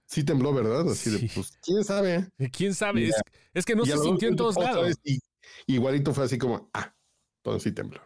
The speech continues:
Speaker 2: No se sintió en todos lados, ¿no? Porque fueron tres arrancones que solamente en ciertas partes de la Ciudad de México se pusieron bravos.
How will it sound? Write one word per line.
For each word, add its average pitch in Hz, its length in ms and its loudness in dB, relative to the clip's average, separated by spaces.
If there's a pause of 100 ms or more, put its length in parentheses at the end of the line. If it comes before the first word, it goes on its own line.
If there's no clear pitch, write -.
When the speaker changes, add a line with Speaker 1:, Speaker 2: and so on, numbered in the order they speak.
(120)
Speaker 2:
No 233 160 0
se 277 100 -2
sintió 208 280 0
en 214 80 0
todos 220 280 2
lados, 131 400 -2
¿no? 143 140 -2
Porque 139 160 -8
fueron 165 240 0
tres 180 200 -4
arrancones 151 560 0
que - 120 -6
solamente 175 500 0
en 175 80 2
ciertas 165 400 0
partes 156 340 -2
de 127 60 2
la 127 120 0
Ciudad 123 200 2
de 143 60 2
México 127 380 -2
se 123 100 -4
pusieron 123 480 0
bravos. 160 500 -2